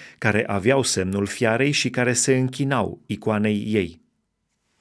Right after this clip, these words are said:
Al doilea a vărsat potirul lui în mare și marea s-a făcut sânge, ca sângele unui om mort.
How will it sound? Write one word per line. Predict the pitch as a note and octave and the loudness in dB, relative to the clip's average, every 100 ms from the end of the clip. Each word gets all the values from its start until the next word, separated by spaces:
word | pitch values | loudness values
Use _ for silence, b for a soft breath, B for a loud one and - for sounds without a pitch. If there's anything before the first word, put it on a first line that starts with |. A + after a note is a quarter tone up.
| _ _ _ B B B | _ _ _ B B B
Al | B A2+ | B 2
doilea | A#2 C#3+ F#3 | 4 4 4
a | E3+ A2 | 0 -2
vărsat | G2+ - A#2 | -2 0 -2
potirul | - A2+ A2+ A#2 A#2+ A2+ | 0 -2 2 2 2 2
lui | A2+ A#2+ | 2 0
în | A#2+ A2+ | 0 0
mare | A2+ A2+ G2 F2 E2+ - B B B B | 2 2 0 -4 -10 -14 B B B B
și | - | -4
marea | G2+ G2+ G#2 A#2 D3 | -2 0 0 0 0
s-a | - | 0
făcut | A2+ A#2 A#2 G#2+ | -2 -4 -4 -2
sânge, | - C#3+ G#2+ F#2 F2+ | 0 2 2 0 -6
ca | - A2 | -6 -4
sângele | F#2+ - D3 C#3 C3+ B2 | -2 0 2 4 4 2
unui | - G#2 G2 - | 2 0 -2 -2
om | A#2+ A#2+ A#2+ A2+ | 0 0 0 -2
mort. | G#2 G#2+ F2 - - | 0 0 -2 -10 -20